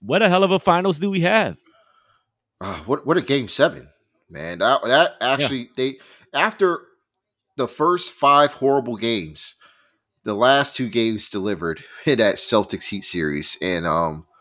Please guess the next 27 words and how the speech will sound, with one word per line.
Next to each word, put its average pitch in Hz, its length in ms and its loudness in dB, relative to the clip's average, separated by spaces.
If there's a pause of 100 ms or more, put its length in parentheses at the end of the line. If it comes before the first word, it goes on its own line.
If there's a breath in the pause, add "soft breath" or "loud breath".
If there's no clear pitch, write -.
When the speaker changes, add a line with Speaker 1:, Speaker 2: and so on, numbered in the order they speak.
(1160 loud breath)
Speaker 2:
hey, 98 400 0
yo, 101 180 0
hats 135 300 0
off 131 160 2
to - 60 -20
Jimmy 110 260 -6
Butler. 107 460 -2 (340)
Like, 90 440 0
that 120 220 2
man 117 300 2
is 107 220 -2
a 92 100 -4
sixteen 110 640 -4
game 95 280 -2
player 87 420 0 (320 soft breath)
without 85 220 0
a 82 40 -2
shadow 87 340 -2
of 78 100 -20
a 82 40 -10
doubt. 60 260 -10 (400)
Speaker 1:
Miss 170 200 -8
you, 135 80 -14
Jimmy. 139 200 -6
Speaker 2:
Probably 139 320 2
the 175 260 -2
best 143 500 2